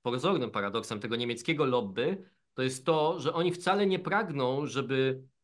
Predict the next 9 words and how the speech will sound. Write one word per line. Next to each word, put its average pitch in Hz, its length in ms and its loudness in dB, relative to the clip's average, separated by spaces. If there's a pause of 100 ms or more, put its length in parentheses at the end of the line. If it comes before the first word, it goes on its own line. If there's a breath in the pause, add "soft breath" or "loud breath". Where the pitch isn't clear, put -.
(140)
Biden 123 720 0
zaprosił 123 1000 -2
na 123 240 -4
przykład 120 240 -2
dzisiaj 120 240 -4
Scholza 147 420 0
do 123 100 -2
Białego 123 360 2
Domu 127 540 0